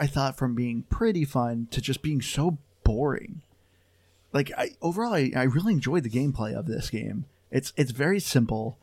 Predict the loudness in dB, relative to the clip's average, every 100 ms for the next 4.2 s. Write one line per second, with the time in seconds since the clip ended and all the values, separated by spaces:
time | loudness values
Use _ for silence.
0 | _ -4 -2 0 -4 -10 0 0 2 -2
1 | -2 -2 -2 -4 -6 -10 -10 -10 _ _
2 | _ _ _ _ _ -4 -2 0 0 2
3 | 2 2 -4 -6 0 0 0 -6 -6 -4
4 | -4 -8